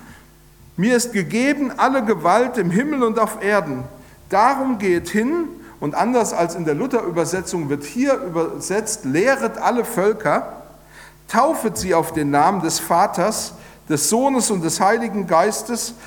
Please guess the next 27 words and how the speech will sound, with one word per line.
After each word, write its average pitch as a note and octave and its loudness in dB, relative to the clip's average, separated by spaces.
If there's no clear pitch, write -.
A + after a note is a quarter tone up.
und E3 0
lehret A#3 2
sie F#3+ -2
halten G3 0
alles, G3 0
was G3+ 0
ich F3+ -4
euch D#3 0
befohlen A2 -6
habe." E2 -8
Ich - -14
meine, D3+ -4
wie G3 -8
gesagt, F3 -2
viele A3 -4
von D#3 -6
euch F3+ -4
kennen F#3 -2
diesen C#3 -8
Text E3 -4
natürlich D3+ -2
schon F3 -2
unter E3 -2
der C3+ -2
großen F#3 -4
Überschrift F3+ -6
Missionsbefehl. C#3+ -2